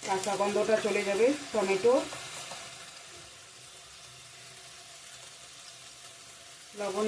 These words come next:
দিয়ে দিলাম, ভাজা করার সময় দিয়েছিলাম। গুঁড়ো মশলাগুলো অ্যাড করে দিয়ে দেবো এখন। হলুদ গুঁড়ো, লঙ্কার গুঁড়ো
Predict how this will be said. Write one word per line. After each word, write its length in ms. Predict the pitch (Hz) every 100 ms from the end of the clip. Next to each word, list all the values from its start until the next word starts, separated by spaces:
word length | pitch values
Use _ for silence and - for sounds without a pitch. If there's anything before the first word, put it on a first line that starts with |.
| 208
দিয়ে 140 | 208
দিলাম, 240 | 202 226 285 330 - - - - - - - - - - - - - - - - - 214
ভাজা 220 | 185 208
করার 200 | 214 214 220
সময় 240 | 220 220 202
দিয়েছিলাম। 500 | 214 220 233 240 302 - - - - - - - - - - 240 202
গুঁড়ো 200 | 247 269 262
মশলাগুলো 460 | 247 285 277 277 277
অ্যাড 160 | 262 -
করে 140 | 294 277
দিয়ে 120 | 262 262
দেবো 140 | 269 277 254
এখন। 240 | 285 320 480 - 214
হলুদ 320 | 214 226 226 226
গুঁড়ো, 240 | 254 277 339 - - - - - - - - - - - - - - - - - - - - - - - - - 208
লঙ্কার 380 | 208 214 240 233
গুঁড়ো 240 | 240 254